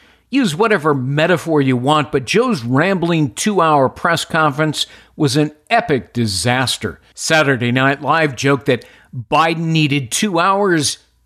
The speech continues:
because that's how long it took to list everything that's gone wrong. The news conference, of course, was an exceedingly rare event.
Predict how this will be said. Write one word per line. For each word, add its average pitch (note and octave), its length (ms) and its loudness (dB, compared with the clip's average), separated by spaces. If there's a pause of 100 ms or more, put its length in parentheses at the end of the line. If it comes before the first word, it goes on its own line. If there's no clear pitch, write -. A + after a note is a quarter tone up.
because D3 360 0
that's D3+ 240 -2
how E3 160 0
long D3+ 240 0
it D3 100 0
took F3 220 -4
to D3+ 80 2
list C#3+ 340 0
everything D3 440 2
that's C3+ 200 0
gone C#3 340 0
wrong. D3+ 520 0 (440)
The F3 160 0
news D4+ 340 0
conference, C3 460 -2
of A#2+ 140 -4
course, B2+ 340 0
was C3+ 520 0
an C#3 100 -2
exceedingly D#3 800 0
rare C#3 540 0
event. D3+ 480 -2